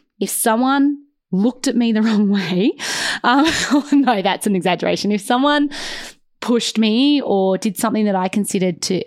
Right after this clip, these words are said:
be against my values or against hurt someone else, like, I came down rock hard. I was like,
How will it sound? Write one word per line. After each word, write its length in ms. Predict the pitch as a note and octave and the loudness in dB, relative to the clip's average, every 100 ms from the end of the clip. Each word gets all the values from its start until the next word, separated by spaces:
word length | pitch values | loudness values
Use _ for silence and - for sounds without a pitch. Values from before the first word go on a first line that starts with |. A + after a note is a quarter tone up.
| F3 | -4
be 160 | F#3 | -2
against 320 | F3 F#3 - | -2 -2 -2
my 140 | G3+ F#3 | -4 -2
values 480 | F3 F3 E3+ E3+ E3+ | -2 0 0 -2 -4
or 40 | |
against 480 | E3 E3 - - - - _ _ _ | -4 -4 -6 -10 -12 -16 _ _ _
hurt 340 | - G#3+ G#3+ | -4 -2 -2
someone 280 | - G3+ F3+ | -2 -2 0
else, 260 | F3 C4+ - | 0 -2 -2
like, 160 | F#3+ | -2
I 160 | G3 G3+ | 0 0
came 240 | G#3 F3+ | -2 -4
down 260 | F3 E3 E3 | -4 -4 -2
rock 240 | F3 F3+ | -2 -4
hard. 240 | - F3 - | -4 -6 -4
I 120 | - | -4
was 120 | F3 | -4
like, 320 | F3 D#3 D3+ | -4 -4 -4